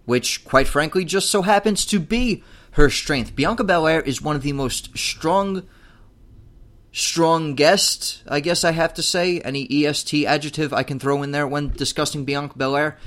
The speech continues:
is always accepted. So the strongest woman,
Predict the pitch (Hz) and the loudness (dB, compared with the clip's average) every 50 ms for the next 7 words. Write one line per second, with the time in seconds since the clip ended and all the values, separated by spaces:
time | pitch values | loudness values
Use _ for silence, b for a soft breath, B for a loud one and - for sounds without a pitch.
0 | b b b - 135 131 - 147 160 170 165 143 - 135 - - - 160 151 151 | b b b -6 -4 -2 2 2 2 4 2 0 0 -4 -4 0 0 0 0 2
1 | - 185 175 160 B B B B B B - 156 147 143 131 - - - - - | 2 0 0 0 B B B B B B -2 0 0 0 0 0 0 -2 0 0
2 | 190 220 247 247 226 190 202 220 220 214 - - 135 131 165 190 220 262 269 269 | 2 2 2 2 2 2 2 2 2 0 -4 -8 -6 -4 -2 -2 -2 -2 -2 -4
3 | 262 | -6